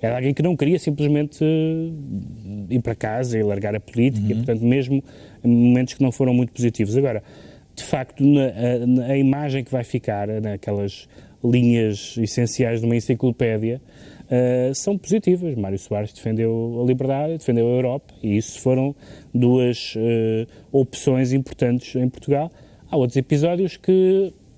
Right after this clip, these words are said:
Speaker 1: ainda há muita coisa para estudar, o episódio da descolonização, outros episódios em que ele participou, em que é mais difícil fazer assim um balanço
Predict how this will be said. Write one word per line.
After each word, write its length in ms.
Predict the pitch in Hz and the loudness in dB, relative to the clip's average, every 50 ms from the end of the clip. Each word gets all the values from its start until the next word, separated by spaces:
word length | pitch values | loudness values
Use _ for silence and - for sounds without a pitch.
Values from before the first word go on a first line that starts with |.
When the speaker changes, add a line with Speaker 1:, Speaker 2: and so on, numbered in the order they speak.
| - - | -4 0
Speaker 1:
ainda 240 | 139 135 123 123 | 2 2 2 2
há 60 | 117 117 | 0 -2
muita 180 | 117 - - | -4 -4 -2
coisa 220 | 113 123 120 117 113 | 0 0 0 0 -2
para 120 | - - | -6 -10
estudar, 560 | - - - - 117 113 117 123 131 131 123 | -16 -14 -6 -4 -2 -2 -2 -2 -2 -2 -2
o 120 | 127 127 - - - - - - - - | -4 -4 -6 -10 -18 -20 -20 -12 -8 -8
episódio 360 | 110 107 - 104 104 104 107 | -4 -2 -2 0 0 0 0
da 100 | 104 107 | 0 -2
descolonização, 1040 | 98 - - - 123 113 110 110 107 110 110 - - - 127 123 131 135 131 131 127 | -4 -4 -4 -2 -2 0 0 0 -2 -2 -6 -6 -4 -2 -2 0 -2 -2 -2 -2 -2
outros 380 | 127 135 139 127 - 120 107 110 | 0 -2 -2 -2 -2 -4 -4 -4
episódios 480 | 110 110 113 107 113 110 110 117 110 | -4 -2 -2 0 0 0 0 0 0
em 100 | 113 117 | -2 -2
que 80 | 113 - | -2 -4
ele 80 | 120 - | -4 -4
participou, 520 | - 117 - - 131 127 - 160 160 165 | -4 -8 -4 -4 -4 0 2 2 2 2
em 100 | 147 143 | 2 0
que 320 | 127 - 131 127 131 131 - - - - - - - - - - - | 0 2 2 2 2 0 -2 -10 -20 -20 -20 -20 -20 -20 -20 -10 -6
é 80 | 113 110 | -4 -2
mais 180 | 110 113 113 | 0 0 0
difícil 400 | 110 113 - - 127 113 - - | -2 -2 -2 0 -2 -2 -2 -4
fazer 240 | - - 113 104 117 | -2 -2 0 2 0
assim 180 | 113 98 - 123 | 0 -2 -2 -2
um 80 | 113 | 0
balanço 640 | 107 107 104 104 107 110 110 101 - - - - | 0 0 0 0 0 -2 -4 -6 -8 -12 -18 -20